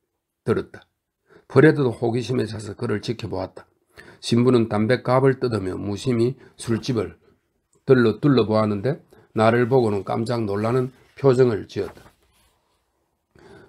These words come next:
그는 미소를 거두고 검은 외투 주머니에 담배를 집어넣고는 나에게 오려고 하다가 얼굴을 붉히며 다시 뒤로 물러났다. 나는 자리에서 일어나 그를 향해 걸어갔다. "안녕하세요, 신부님."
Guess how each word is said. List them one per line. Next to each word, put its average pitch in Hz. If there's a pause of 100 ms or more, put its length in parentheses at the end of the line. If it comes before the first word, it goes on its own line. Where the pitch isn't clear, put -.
그는 127
미소를 135
거두고 117
검은 113
외투 107
주머니에 113
담배를 104
집어넣고는 110 (260)
나에게 110
오려고 107
하다가 113
얼굴을 120
붉히며 92
다시 101
뒤로 101
물러났다. 95 (720)
나는 107
자리에서 104
일어나 107 (220)
그를 117
향해 107
걸어갔다. 98 (600)
"안녕하세요, 113
신부님." 113